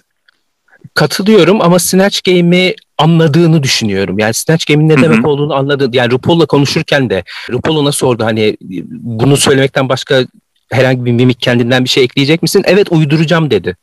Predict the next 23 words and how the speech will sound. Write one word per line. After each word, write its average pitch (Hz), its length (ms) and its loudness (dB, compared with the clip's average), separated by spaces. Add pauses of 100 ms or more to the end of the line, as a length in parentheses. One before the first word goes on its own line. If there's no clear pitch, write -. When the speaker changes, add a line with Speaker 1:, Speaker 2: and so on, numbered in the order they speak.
(420)
Speaker 1:
Yani 104 380 2
Snatch 151 320 0
Game'i 156 220 0
anlamış 170 440 -2
biri 165 240 0
ve 185 100 2
bence 175 480 2
evet, - 380 0 (400)
diğer 135 220 2
birincilerle 123 440 0
kıyasladığımızda 120 760 0
daha 117 340 2 (560)
sönük 120 360 -4
kaldığını 110 400 0
kabul 120 260 -2
ediyorum 110 480 -2
ama 160 300 2 (800)
en 160 120 4
azından 107 500 0
güzel 135 300 0
bir 98 80 -20
performans 101 540 -2
izletti. - 540 -4